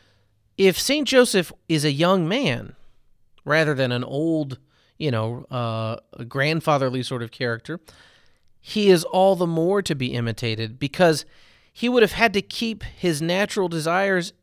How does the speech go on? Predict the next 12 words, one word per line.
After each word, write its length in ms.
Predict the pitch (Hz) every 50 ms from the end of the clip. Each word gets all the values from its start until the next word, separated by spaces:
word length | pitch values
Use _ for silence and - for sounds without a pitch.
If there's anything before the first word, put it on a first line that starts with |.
| _ -
in 240 | 156 151 151 147
chains. 880 | - - - - 226 240 262 240 160 131 117 104 113 - - - - - _ _ _ _ _ _ - _ _ _ _ _ -
He 80 | 143
uses 260 | 135 135 131 127 123 123
that 160 | 127 123 -
language, 380 | 135 139 135 131 123 120 113
in 180 | - - 156 160
order 460 | 170 170 180 185 175 175 165 156 151
to 200 | 147 - - 151
guard 500 | 120 123 139 127 135 147 147 147 143 135
and 120 | 127 120 -
preserve 560 | 131 117 110 131 127 123 120 120 120 117